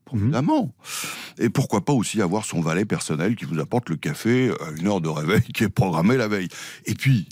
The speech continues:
Speaker 2: et puis, et bien sûr, c'est le stratégique. Il y a aussi les applications militaires, les robots soldats, avec toutes les questions éthiques que ça va poser.
Speaker 1: Bien sûr.
Speaker 2: Est-ce qu'on peut autoriser une machine à donner la mort à un humain et dans quelles conditions ?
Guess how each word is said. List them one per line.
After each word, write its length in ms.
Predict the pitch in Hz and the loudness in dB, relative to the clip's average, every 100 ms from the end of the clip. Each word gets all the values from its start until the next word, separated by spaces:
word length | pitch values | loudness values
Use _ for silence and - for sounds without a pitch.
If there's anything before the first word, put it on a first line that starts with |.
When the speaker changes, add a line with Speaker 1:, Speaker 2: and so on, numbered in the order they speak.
| - | -12
Speaker 2:
et 60 | |
puis, 520 | - - - - 156 - | -14 -10 -6 -4 -4 -4
et 200 | - - | -2 -2
bien 200 | - 87 | 0 0
sûr, 240 | - 85 | 2 0
c'est 120 | - | 0
le 60 | 71 | -4
stratégique. 600 | - - 82 92 120 - | -2 0 2 4 4 2
Il 40 | 78 | -2
y 20 | |
a 40 | |
aussi 240 | 73 - - | -2 -2 -2
les 160 | 73 | 0
applications 460 | 73 - 76 73 78 | -2 -2 -2 0 4
militaires, 560 | 87 120 185 185 170 | 6 4 2 0 0
les 100 | 92 | 0
robots 320 | 82 95 95 87 | 0 0 2 0
soldats, 540 | - 90 107 143 180 - - - - - | 2 2 2 0 -2 -8 -18 -18 -12 -4
avec 200 | 98 95 | -2 0
toutes 220 | 147 101 | 0 2
les 80 | 98 | 0
questions 500 | 101 87 - 107 92 | 0 -2 0 2 2
éthiques 380 | 82 - 127 - | 0 -2 -4 -2
que 120 | 92 | -2
ça 160 | - 80 | 0 0
va 120 | 82 | 0
poser. 340 | 73 135 208 | 0 2 2
Speaker 1:
Bien 60 | 131 | -2
sûr. 200 | - 107 | -4 -4
Speaker 2:
Est-ce 200 | 101 - | -4 -4
qu'on 220 | - 82 | -8 -8
peut 440 | - 107 110 120 - - | -4 0 2 2 -2 -8
autoriser 680 | - - 78 78 73 95 | -8 -2 0 0 2 4
une 200 | 113 80 | 4 4
machine 580 | 73 71 - - 113 120 - - - | 0 0 -2 2 2 2 -2 -12 -4
à 120 | - | 0
donner 260 | 80 87 90 | 2 4 4
la 120 | 80 | 2
mort 260 | 87 87 78 | 2 2 2
à 60 | |
un 100 | 82 | 2
humain 360 | 95 143 220 165 | 4 4 2 -2
et 280 | 87 82 71 | -6 -8 -10
dans 140 | - 143 | -12 -8
quelles 180 | 123 123 | -4 -4
conditions ? 600 | - - 175 - 147 | -4 -6 -6 -6 -8